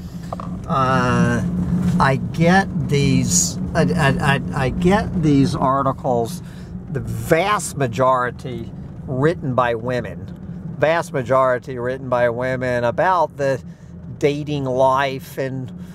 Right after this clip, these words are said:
the single life and, uh, looking for love in all the wrong places and stuff. So two stories come out. I can't remember the name of this one young woman, this little hottie,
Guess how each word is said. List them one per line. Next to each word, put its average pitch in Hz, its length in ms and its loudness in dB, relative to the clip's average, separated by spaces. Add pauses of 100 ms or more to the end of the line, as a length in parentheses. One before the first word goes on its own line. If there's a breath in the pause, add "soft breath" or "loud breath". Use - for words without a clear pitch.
(200 loud breath)
the 135 120 -6
single 147 720 2 (180)
life 139 800 0
and, 131 380 -2
uh, 127 800 2
looking 143 440 0
for 139 200 2
love 131 460 4
in 131 100 2
all 135 240 4
the 135 100 2
wrong 131 360 4
places 139 600 -4
and 120 100 -10
stuff. 131 420 0 (420 loud breath)
So 151 300 0 (120)
two 285 360 -2
stories 160 840 0 (500 loud breath)
come 151 320 0
out. 120 440 2 (100)
I 123 220 -4
can't - 440 -8
remember 127 680 2
the 117 120 -2
name 120 480 2
of 117 100 2
this 117 260 0
one 123 340 2
young 117 280 2
woman, 117 520 0
this 113 240 -2
little 175 300 2
hottie, 127 720 0